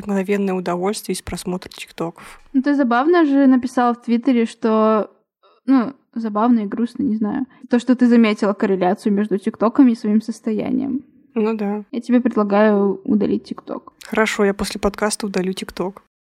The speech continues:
Speaker 1: Спасибо, что послушали.
Speaker 2: Спасибо, что послушали. У нас, э, есть Patreon, куда вы можете подписаться на два, на один и два доллара и слушать выпуски на день раньше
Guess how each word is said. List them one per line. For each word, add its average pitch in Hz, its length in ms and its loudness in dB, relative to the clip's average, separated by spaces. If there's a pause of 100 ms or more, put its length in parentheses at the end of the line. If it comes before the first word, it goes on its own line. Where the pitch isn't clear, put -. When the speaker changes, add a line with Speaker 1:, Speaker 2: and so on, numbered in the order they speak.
(460)
Speaker 1:
Спасибо, 240 420 -2
что - 180 -6
послушали. 277 640 -4
Speaker 2:
Спасибо, 311 400 2
что 302 160 0
послушали. 254 800 2 (120)
У 247 60 2
нас, 240 480 2 (380)
э, 226 80 -2
есть 220 320 0
Patreon, 226 720 2 (140)
куда 233 240 0
вы 233 100 2
можете 233 320 2
подписаться 233 720 -2
на 240 380 2 (320)
два, 220 460 0
на 220 220 2
один 240 280 4
и - 20 0
два 214 260 -2
доллара 233 560 2 (920)
и 233 600 2
слушать - 420 0
выпуски 233 840 2
на 208 200 0
день 214 220 2
раньше 214 680 0